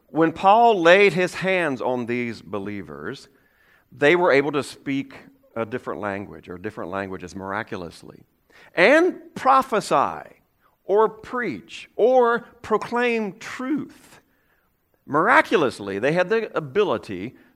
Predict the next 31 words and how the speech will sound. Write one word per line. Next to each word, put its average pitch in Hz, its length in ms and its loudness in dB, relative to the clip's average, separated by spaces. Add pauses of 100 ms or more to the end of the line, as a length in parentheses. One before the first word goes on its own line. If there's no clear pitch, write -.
to 170 140 -8
proclaim, 117 760 -6 (360)
to 170 100 -14
prophesy 175 500 -6
and 95 360 -8
proclaim 92 640 -10
truth. - 560 -16 (360)
Now, 180 120 0
this 269 160 0
was 311 160 -6
important, 233 800 -4 (460)
uh, 170 220 2
because 175 320 2
you 185 80 4
didn't 175 200 2
have 208 120 4
the 226 80 4
Bible, 208 540 6
and 143 120 0
so 185 380 2 (200)
God 202 340 2
gave 185 240 0
certain 233 500 -4
individuals, 135 640 -4
starting 180 360 0
with 190 120 -8
the 175 80 -6
apostles, 110 560 -8
and 120 140 -10
then 127 120 -8
those 143 300 -6